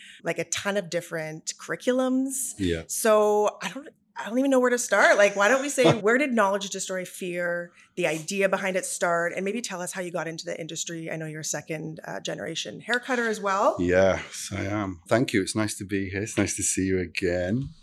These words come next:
Speaker 2: Lovely to be here in Winnipeg. My parents are in the hair industry. My dad's a hairdresser,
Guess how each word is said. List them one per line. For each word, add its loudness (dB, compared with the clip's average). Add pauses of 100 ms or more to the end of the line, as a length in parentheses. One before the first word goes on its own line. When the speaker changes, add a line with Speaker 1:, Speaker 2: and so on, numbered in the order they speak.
Speaker 2:
Lovely 2
to -8
be 0
here 0
in -4
Winnipeg. 4 (640)
My 0 (340)
parents 0 (180)
are -2
in -2
the -2
hair 0
industry. -2 (640)
My -2
dad's -2
a -2
hairdresser, 2